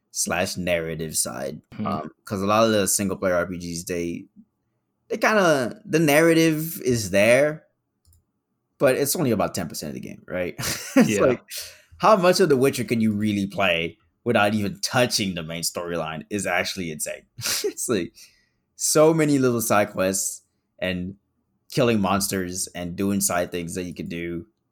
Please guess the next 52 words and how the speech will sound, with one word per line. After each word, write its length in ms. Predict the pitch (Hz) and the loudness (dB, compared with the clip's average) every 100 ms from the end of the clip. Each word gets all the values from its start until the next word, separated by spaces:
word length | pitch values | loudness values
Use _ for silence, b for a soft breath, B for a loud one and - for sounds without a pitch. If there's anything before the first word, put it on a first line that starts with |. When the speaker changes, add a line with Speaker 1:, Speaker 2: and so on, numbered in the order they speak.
| _ _ _ _ _ _ - | _ _ _ _ _ _ -6
Speaker 1:
Uh, 400 | 104 92 82 82 - _ _ _ _ _ _ _ | 0 2 2 -2 -6 _ _ _ _ _ _ _
that 300 | 98 87 - - | -4 -4 -4 -12
freaking 520 | 110 92 90 90 87 | -8 -6 -6 -8 -6
YouTube 300 | 98 95 90 | -6 -6 -8
channel 600 | - 85 87 85 87 - _ _ _ - | -6 -6 -4 -6 -8 -12 _ _ _ -4
that 140 | 98 | -4
you 220 | 90 92 | -2 -4
recommended 440 | 92 95 95 92 90 | -4 -4 -4 -4 -4
me, 420 | 90 90 95 - _ _ _ | -6 -6 -8 -10 _ _ _
Virgo 300 | - 95 92 | -6 -2 -2
freaking 540 | 87 - 98 92 90 - | -4 -10 -8 -6 -8 -4
Girlfriend 340 | 95 92 101 101 | -4 -2 -2 -2
Speaker 2:
Oh, 40 | |
Speaker 1:
Reviews. 160 | 107 107 | 0 0
Speaker 2:
Girlfriend 360 | 107 - 123 113 | -2 -4 -6 -4
Reviews. 400 | 113 120 120 - | -4 -4 -4 -4
Speaker 1:
<laughs> 220 | 135 - | 0 2
They 100 | 139 | 0
call 280 | - 123 123 | 4 6 6
it 160 | 120 | 2
the 160 | - 120 117 113 | 4 4 4 0
Hold 260 | - - 127 | -4 2 2
Up 120 | 117 | 2
a 80 | 127 | 0
Minutes. 460 | 123 127 143 - - | -2 -2 -2 -4 -2
<laughs> 40 | |
It's 200 | 170 - | 0 2
like, 300 | 165 139 - - B B B | 4 2 0 -14 B B B
so 120 | 160 | 4
you're 100 | 143 147 | 6 6
on 40 | |
Speaker 2:
Yeah. 60 | 143 | 4
Speaker 1:
your 20 | |
way 200 | 127 135 | 4 4
to 160 | 143 160 | 4 4
a 100 | 135 | 4
new 300 | 127 127 135 | 2 0 2
mission, 320 | 123 127 135 | 2 2 0
you 120 | 120 | 0
just 160 | 113 117 | 2 2
see 100 | 131 | 2
a 40 | 127 | 2
little 180 | 123 | 2
thing 120 | 123 123 | 2 2
on 80 | |
your 100 | 117 | 2
mouth, 140 | 117 120 | 2 2
like, 140 | 117 - - b b _ _ | 0 -4 -12 b b _ _
"Hold 200 | - 427 | -2 2
on 120 | 160 | 2
a 40 | 101 | 2
minute." 240 | 95 175 | 0 -2